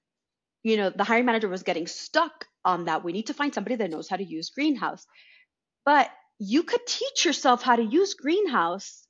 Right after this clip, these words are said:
get proficient with it. And then once you're proficient with it, then you could, you know, reach out and, and be able to speak the lingo and really, but don't limit yourself just because there's a qualification, but do not,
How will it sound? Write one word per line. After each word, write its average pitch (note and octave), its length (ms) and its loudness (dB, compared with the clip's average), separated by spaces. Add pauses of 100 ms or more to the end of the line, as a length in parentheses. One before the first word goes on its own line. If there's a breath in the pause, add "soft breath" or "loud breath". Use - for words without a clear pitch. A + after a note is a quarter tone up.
get C4+ 220 0
proficient F4+ 560 -4
with E3+ 180 -2
it. F3+ 180 0 (460 soft breath)
And A3+ 180 4
then C4 280 4 (360)
once B3+ 340 2
you're G4 80 2
proficient F#4+ 400 -2
with A3+ 120 0
it, A3+ 100 -2 (240)
then C#4 140 4
you F#4+ 80 2
could, D4+ 300 -6
you G3 100 -6
know, E3+ 60 -4
reach A3 400 -2
out C4+ 380 4 (760 loud breath)
and, F#3+ 600 4 (120)
and G3+ 160 -2
be A3+ 120 4
able C4 120 4
to C#4 80 0
speak - 380 -6
the B3+ 80 4
lingo A#3 560 2
and F3 120 -4
really, A3 320 2
but F3+ 140 0 (800 loud breath)
don't D4+ 240 6
limit C4+ 280 2
yourself G3 400 -6
just G#3 160 -8
because A#3+ 200 -6
there's G3+ 140 -6
a F#3+ 40 -8
qualification, F3+ 920 -6
but F#3+ 220 -10
do C4 240 -4
not, C#4+ 280 -2